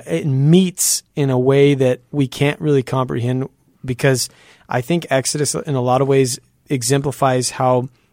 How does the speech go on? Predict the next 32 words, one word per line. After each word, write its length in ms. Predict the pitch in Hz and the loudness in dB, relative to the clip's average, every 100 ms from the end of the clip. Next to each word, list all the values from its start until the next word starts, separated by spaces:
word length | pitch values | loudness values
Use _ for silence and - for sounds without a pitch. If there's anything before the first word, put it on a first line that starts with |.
| _ | _
there's 240 | 131 123 - | -2 -2 0
this 240 | 131 - 160 - _ | -2 -2 -10 -20 _
divine 520 | - 117 127 135 147 | -2 0 2 2 2
balance 440 | 131 123 127 131 - | 2 2 2 -2 -6
between 320 | 135 139 131 | -8 -4 -2
God's 460 | 123 123 123 117 123 | 2 2 2 -2 -4
mercy 560 | 117 123 127 143 147 | -2 0 -2 -4 -6
and 180 | 123 110 | -6 -6
grace 420 | 123 120 127 - | -4 -2 -2 -4
and 200 | - 117 | -6 -4
love 340 | 117 120 127 - | -2 0 -2 -4
and 120 | 120 | -10
forgiveness, 500 | 120 120 127 139 - _ _ _ - | -6 -4 -2 -2 -6 _ _ _ -8
and 140 | 120 | -2
also 260 | 120 120 - | 0 0 0
his 160 | 127 107 | -2 -2
justice 580 | 131 120 - 113 - - | 0 0 -4 -10 -10 -10
and 100 | 123 | -8
his 160 | 113 117 | -8 -6
wrath 380 | 117 117 113 - | -4 -4 -6 -10
and 80 | 120 | -8
his 240 | 113 104 | -8 -8
righteousness 720 | 127 120 127 - 127 127 110 - | -4 -2 -2 -4 -8 -8 -10 -10
and 140 | 123 | -10
his 120 | 120 | -8
holiness. 560 | - 123 120 117 113 - | -6 -6 -6 -6 -8 -8
And 260 | 131 120 117 - - _ - | -6 -6 -6 -12 -20 _ -8
you 120 | 131 | -2
see 240 | - 147 143 | 0 0 0
moments 480 | 139 135 127 - | 0 0 -2 -2
where 180 | 139 127 | -2 -2
he, 320 | 120 127 120 | -2 -4 -4